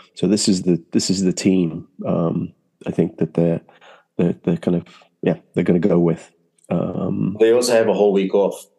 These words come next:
Speaker 2: 'cause they, remember they went out to, uh, they went out to Fulham and on penalties.
Speaker 1: Yeah, yeah. Which, which means it's even more important, right, that we, uh, we rotate.
Speaker 2: Rotate. Mm-hmm.
Speaker 1: Yeah, yeah. It's, uh, 'cause the Wednesday, again,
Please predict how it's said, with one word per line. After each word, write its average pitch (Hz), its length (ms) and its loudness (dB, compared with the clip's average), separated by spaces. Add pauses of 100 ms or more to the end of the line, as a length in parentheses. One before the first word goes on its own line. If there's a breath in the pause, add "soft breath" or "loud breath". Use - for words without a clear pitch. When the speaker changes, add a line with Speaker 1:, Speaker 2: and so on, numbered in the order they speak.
(720)
Speaker 2:
'cause 92 140 -4
they, 98 160 2
remember 92 240 2
they 92 100 4
went 95 180 4
out 92 180 0
to, 87 260 2
uh, 85 460 0
they 90 80 2
went 92 180 2
out 90 180 -2
to - 80 -16
Fulham 87 340 0
and 80 160 -6
on 80 120 -8
penalties. 90 640 -2 (340)
Speaker 1:
Yeah, - 160 0 (240)
yeah. 92 220 -2 (500)
Which, - 200 0
which - 180 2
means 113 220 6
it's - 120 -2
even 98 200 4
more 95 200 2
important, 90 380 0
right, 85 200 -2
that - 80 0
we, 87 400 2
uh, 82 360 0
we 90 220 0
rotate. 87 580 2
Speaker 2:
Rotate. - 280 -6 (180)
Mm-hmm. 175 160 -6
Speaker 1:
Yeah, 180 280 -2 (200)
yeah. 90 220 -2 (100)
It's, - 340 -4
uh, 87 240 2 (320 loud breath)
'cause 98 80 4
the 98 100 6
Wednesday, 98 640 4
again, 92 400 2